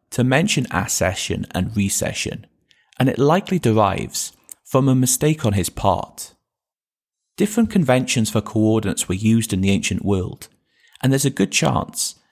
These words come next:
that Theon muddled them up. Even more devastating for the theory was that, in fact,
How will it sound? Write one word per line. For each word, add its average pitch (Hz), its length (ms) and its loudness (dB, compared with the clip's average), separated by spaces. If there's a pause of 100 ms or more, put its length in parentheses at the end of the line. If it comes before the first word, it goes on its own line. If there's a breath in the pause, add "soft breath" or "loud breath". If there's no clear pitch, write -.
(120)
that - 80 -18
Theon 170 460 2
muddled 104 300 2
them 95 140 2
up. - 360 -2 (1500 soft breath)
Even 220 300 2
more 190 200 4
devastating 101 580 0
for - 120 -8
the 82 100 -6
theory - 480 -6 (520)
was 156 180 -4
that, - 120 0
in 156 140 0
fact, - 600 -6